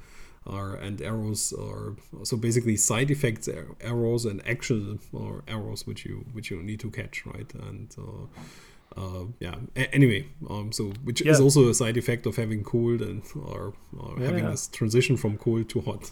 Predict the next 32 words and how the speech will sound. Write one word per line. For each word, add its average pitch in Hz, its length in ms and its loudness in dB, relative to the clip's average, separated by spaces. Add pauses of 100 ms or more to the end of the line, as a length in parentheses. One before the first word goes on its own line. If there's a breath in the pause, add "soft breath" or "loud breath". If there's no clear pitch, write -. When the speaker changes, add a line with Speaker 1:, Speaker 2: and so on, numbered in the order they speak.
Speaker 1:
<laughs> 120 80 -12
right? - 220 -6
Speaker 2:
Yeah, 220 80 -2
Speaker 1:
Let's 226 140 2
say. 226 100 0
Speaker 2:
ex-, - 320 -6
exactly. 180 520 -2 (640 soft breath)
Yeah, 175 220 -2 (100)
that 139 160 0
there, 147 140 8
there 151 140 6
might 160 220 6
be 156 100 2
an 147 120 2
error 147 260 8
that 139 160 2
the 165 120 0
A 143 100 2
P 143 160 0
I 143 80 6
returns 131 500 2
you 127 80 2
an 120 80 -2
error 131 240 4
code, 131 300 0
and - 120 -4
it's 127 220 -2
different 127 440 2
to 135 140 2
an 120 120 2
error 131 340 6
where 120 520 4